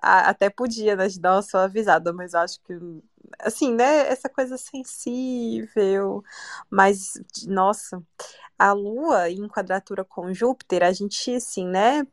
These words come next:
é, precisa já ter aqu-, aquele cuidadozinho com É, os exageros, eu acho que principalmente quando a gente junta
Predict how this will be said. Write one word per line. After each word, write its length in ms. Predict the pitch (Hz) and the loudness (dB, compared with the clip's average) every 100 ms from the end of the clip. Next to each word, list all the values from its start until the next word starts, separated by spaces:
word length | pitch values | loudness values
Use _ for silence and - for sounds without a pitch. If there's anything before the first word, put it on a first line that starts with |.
| _ _ _ | _ _ _
é, 540 | - 190 185 170 - 190 - - | 2 4 4 2 -2 -10 -12 -4
precisa 460 | 214 - 226 240 | -4 -2 0 2
já 160 | 233 254 | 4 2
ter 140 | - | 4
aqu-, 300 | 302 - - - | 0 0 -14 0
aquele 520 | 233 - 226 214 214 - | 0 2 -2 -2 -8 -10
cuidadozinho 1200 | - 240 208 208 214 285 - 226 233 233 208 196 | -12 -2 6 6 6 -2 -4 -4 -2 -2 -4 -6
com 680 | - 214 202 196 180 180 180 165 _ _ _ _ _ - - - - _ | -6 -2 -2 -2 -6 -10 -16 -20 _ _ _ _ _ -20 -20 -20 -20 _
É, 200 | 196 202 - | 2 2 2
os 200 | 269 302 | 0 0
exageros, 1500 | 269 339 392 349 233 226 240 240 202 196 185 190 - - - _ _ _ _ | 2 2 2 2 4 6 6 4 2 -2 -6 -8 -14 -16 -20 _ _ _ _
eu 140 | 214 | 2
acho 280 | 214 220 240 | 2 2 -8
que 320 | - - 240 233 | -16 -12 -12 -8
principalmente 840 | - 262 381 - 254 226 220 - | -6 -4 -6 -4 -2 -2 -4 -6
quando 200 | 233 214 | -4 -2
a 60 | 220 | -2
gente 460 | 214 214 - 202 | -4 -8 -6 -6
junta 640 | 190 226 233 - 175 175 | -2 -2 -4 2 2 2